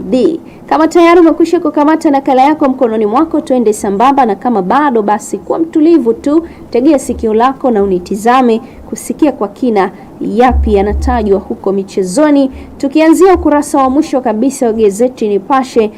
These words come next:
Gazeti hili limeandika, "Yanga yashangazwa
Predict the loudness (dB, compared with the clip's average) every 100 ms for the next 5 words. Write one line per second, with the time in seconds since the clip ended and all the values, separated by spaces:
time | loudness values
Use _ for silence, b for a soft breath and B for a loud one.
0 | B B -2 0 2 4 4 4 0 0
1 | 0 0 0 0 0 -2 -2 -2 2 2
2 | 0 -8 -20 -6 -4 -4 -4 -4 -2 -2
3 | 2 4 4 0 0 0